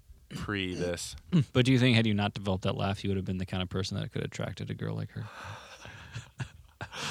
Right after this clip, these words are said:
Speaker 1: The only hint I got, I think this was a hint that she thinks I'm attractive. It was like we were talking about our parents,
Speaker 2: Mm-hmm.
Speaker 1: and I said, like, "My parents don't look, um,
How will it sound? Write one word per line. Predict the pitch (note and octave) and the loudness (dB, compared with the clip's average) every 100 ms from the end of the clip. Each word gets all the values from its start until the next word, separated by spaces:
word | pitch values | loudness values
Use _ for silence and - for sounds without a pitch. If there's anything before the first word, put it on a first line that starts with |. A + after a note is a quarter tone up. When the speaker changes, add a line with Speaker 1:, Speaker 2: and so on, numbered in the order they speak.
| - - - - - | -8 -10 -14 -14 4
Speaker 1:
The | C#3+ | 8
only | G#3+ C#4+ B3 | 10 10 8
hint | C#3+ E3+ D3+ | 8 6 8
I | B2 | 6
got, | A#2 A2 G#2 G2 - | 8 8 8 6 4
I | A#2 | 4
think | F#3+ G#3 | 6 6
this | G3+ E3 | 6 4
was | C#3+ A#2 A2 - | 4 4 2 0
a | G#2+ G2 F#2 | -2 0 0
hint | G2 G2 - | 0 0 0
that | F#2+ F2+ - | 0 2 0
she | G2 | -4
thinks | G2+ F#2+ | -4 -4
I'm | F#2 | -4
attractive. | F2 - F2 E2+ D#2+ E2 - - - | -2 0 -2 -2 -6 -8 -14 -20 -10
It | |
was | G2+ | 2
like | A2 | 4
we | A2 | 6
were | A2 | 6
talking | C3 B2+ A#2 | 8 8 8
about | G#2+ G2 - | 8 6 4
our | F#2 | -2
parents, | F#2 G2+ G2+ B2+ D3 - | 0 2 2 2 0 0
Speaker 2:
Mm-hmm. | G#2 G2+ A2 - | 2 2 -2 -2
Speaker 1:
and | G#2+ | 2
I | A2+ | 4
said, | - A2 G#2 F#2+ | 6 6 6 4
like, | G2 F#2+ | 0 4
"My | A#2 C3+ | 6 6
parents | E3+ D3+ | 6 6
don't | - A#2 | 4 4
look, | A2+ G#2 - - - _ - _ - | 4 4 0 -10 -16 _ -20 _ -2
um, | G#2 G#2 G2 F#2 F2 F2 | 4 8 8 6 2 -6